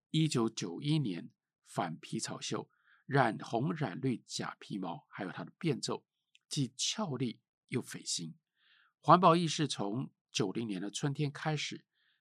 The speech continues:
产生了一种海滨浅色调、沙漠柔淡感。无色彩系跟明灰色调完全不同于八零年代中性色的淡可白、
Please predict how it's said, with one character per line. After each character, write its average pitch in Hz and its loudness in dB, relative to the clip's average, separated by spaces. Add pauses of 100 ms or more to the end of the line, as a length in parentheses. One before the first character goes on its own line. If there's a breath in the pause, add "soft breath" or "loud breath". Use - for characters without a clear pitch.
(160)
产 - -6
生 120 -2
了 120 -2
一 120 -6
种 - -6 (300 soft breath)
海 123 -4
滨 135 -2
浅 - -6
色 90 -6
调、 - -12 (340)
沙 160 4
漠 143 -2
柔 87 -8
淡 117 -4
感。 - -10 (520)
无 147 6
色 226 2
彩 98 -4
系 143 0
跟 139 0 (100)
明 104 -6
灰 160 0
色 147 -2
调 - -4 (540 soft breath)
完 120 6
全 123 0
不 - 0
同 82 -8
于 87 -4 (320)
八 180 2
零 120 -2
年 87 -10
代 98 -6 (240)
中 156 4
性 127 -4
色 98 -4
的 - -10 (400)
淡 131 0
可 - -8
白、 156 -10